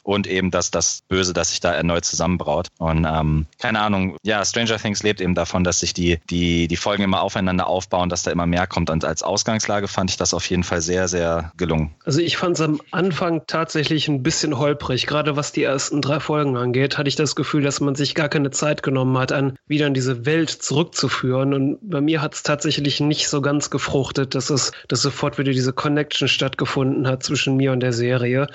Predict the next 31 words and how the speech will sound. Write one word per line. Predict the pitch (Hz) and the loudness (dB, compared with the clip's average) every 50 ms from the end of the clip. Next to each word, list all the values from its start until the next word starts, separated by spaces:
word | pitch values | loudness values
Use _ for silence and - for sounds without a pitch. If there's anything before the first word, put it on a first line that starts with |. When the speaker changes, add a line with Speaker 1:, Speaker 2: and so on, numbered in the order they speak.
| - - | -8 -4
Speaker 2:
Und | - 135 | -2 0
dass | 139 131 - | 0 0 0
da | - 139 - | 0 0 0
eher | 131 151 147 143 135 | 2 2 2 0 0
so | 123 135 139 131 | 0 -2 -2 0
der | 131 139 131 | 0 0 0
ganze | 147 143 143 135 - 147 | 0 0 0 0 0 0
Nostalgiefaktor | 139 131 - - - 135 135 123 135 151 156 - - - 151 143 - - - 143 135 131 131 123 127 - - - - - - _ | 0 0 0 -2 0 0 0 0 0 0 -2 -2 0 -2 -2 -2 -2 -4 -2 0 0 0 0 -2 -4 -6 -14 -14 -14 -14 -8 _
im | - 147 131 | -2 0 0
Vordergrund | - - 156 160 147 139 117 113 123 123 117 | 0 0 0 2 2 0 0 0 -2 -2 -2
stand. | - - 139 123 123 131 131 - - - - | 0 0 0 2 2 2 0 0 -2 -4 -2
Das | - 151 139 - - 139 139 | -2 -2 -2 -2 -2 -2 -2
war | 147 143 | 0 0
auch | 143 135 143 | 0 0 0
ein | 143 143 135 131 - _ - | 0 -2 -2 -2 -6 _ -8
Problem, | - - 135 139 139 147 143 143 | -4 -2 0 0 2 2 2 2
was | 143 135 127 | 0 0 -2
ich | - - 131 | -2 -2 -2
allgemein | 151 139 147 147 147 147 147 151 151 143 | 0 0 0 0 2 2 2 2 2 0
mit | 143 - | 0 0
der | 139 127 | -2 -2
Staffel | - - 143 127 - 147 127 120 | 0 0 -2 0 0 0 0 0
hatte, | 127 123 - 139 135 120 - - _ - | 0 0 0 2 0 0 -2 -6 _ -4
dass | - - - | -2 0 2
man | 143 135 120 | 2 2 2
sich | 135 127 - - | 2 0 0 0
für | - 139 | 0 0
die | 127 139 143 135 | 2 2 0 2
Entwicklung | - 147 127 117 131 180 185 185 - 160 139 131 127 | 0 -2 -2 0 0 -2 0 0 0 0 0 2 0
der | 131 127 | 0 0
Charaktere | - - 123 120 123 123 - - - 131 127 123 120 123 120 120 | 0 0 0 0 0 -2 -2 0 2 2 2 2 2 0 -2 -2